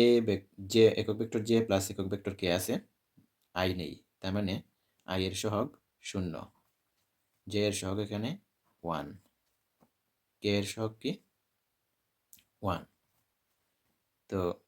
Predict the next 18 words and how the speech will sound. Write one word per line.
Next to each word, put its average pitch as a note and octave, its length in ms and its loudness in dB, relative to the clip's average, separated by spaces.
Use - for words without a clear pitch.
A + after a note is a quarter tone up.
এখানে G2 240 -2
আমরা G2 180 -2
কি - 160 -10
করব? F#2+ 180 -2
নির্ণায়কটির G2 1000 -2
মান F#2 200 0
বের E2+ 200 -2
করব F2 160 -4
বিস্তার F2 280 -6
করে। - 140 -10
দেখো, F#2 180 -4
আমি F#2 160 -6
যদি G2 120 -2
I - 100 2
এর G2 140 -4
সাপ-, G#2+ 280 -4
I G2+ 40 2
এর G#2 80 2